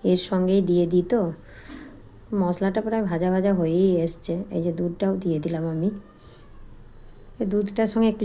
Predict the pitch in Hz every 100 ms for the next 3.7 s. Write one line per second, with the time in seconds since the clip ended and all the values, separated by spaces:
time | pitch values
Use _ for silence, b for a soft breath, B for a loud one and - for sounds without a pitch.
0 | 190 185 190 185 185 196 185 180 185 180
1 | 175 175 180 185 180 - 196 185 185 185
2 | - 190 165 185 175 185 180 185 175 165
3 | 165 190 165 165 175 165